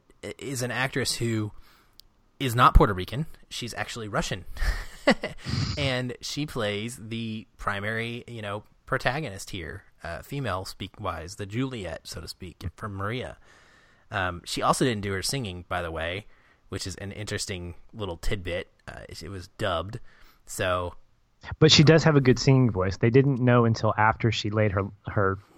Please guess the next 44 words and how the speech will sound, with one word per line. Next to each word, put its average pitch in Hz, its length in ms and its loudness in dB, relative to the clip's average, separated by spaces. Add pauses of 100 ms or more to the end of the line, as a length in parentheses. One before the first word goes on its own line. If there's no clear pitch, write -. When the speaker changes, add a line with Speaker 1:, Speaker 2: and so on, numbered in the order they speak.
(220)
Speaker 2:
her, 104 360 -2
her 107 140 6
voice 127 380 8
down 92 340 0 (280)
whether 110 220 8
they 101 120 6
were 98 120 2
gonna 95 160 4
use 95 300 4
that. - 140 -4
So 123 120 6
it 107 100 6
wasn't, 135 340 8 (400)
it 123 120 -2
wasn't 143 340 6
like 117 300 4
with, 110 260 2 (640)
uh, 98 180 6
Audrey 113 320 6
Hepburn. 95 600 0
They 107 140 0
knew 117 200 6
that 98 120 0
she - 120 -2
couldn't 95 240 0
sing, 95 220 0
and 95 80 2
they 90 80 2
just 98 260 4
used 98 300 4 (340)
somebody 101 300 6
else's 104 300 6
voice 98 320 4
in 98 80 2
My 92 140 4
Fair 90 180 0
Lady. 98 300 6
She 117 220 6
had 117 320 6 (360)
a 117 40 0
legitimate 107 400 4
shot 101 280 4
at 90 60 0
actually 92 500 -2